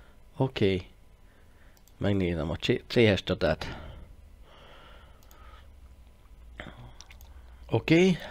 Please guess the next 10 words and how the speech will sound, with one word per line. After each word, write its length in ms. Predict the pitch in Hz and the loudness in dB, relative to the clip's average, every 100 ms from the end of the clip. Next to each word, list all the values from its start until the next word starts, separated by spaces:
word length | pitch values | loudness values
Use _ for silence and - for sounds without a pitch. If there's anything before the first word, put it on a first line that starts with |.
| - - - | -14 -14 -2
megyünk 420 | 92 85 - - | -2 0 -6 4
védekezni, 640 | 117 123 101 101 87 87 - | 6 8 6 6 2 0 10
és, 360 | 127 95 - - - - - - - - - - - - | 10 10 6 -4 -10 -8 -8 -8 -10 -12 -16 -20 -20 6
ö, 220 | 120 120 | 10 10
a 220 | 117 117 | 10 6
C-ben 420 | - 170 127 120 | 10 12 12 12
maradunk 480 | 117 127 113 123 113 | 12 12 10 8 8
azért, 320 | 131 117 110 | 8 8 6
mert, 360 | 107 107 101 - | 6 4 4 4
ö, 240 | 104 95 | 6 6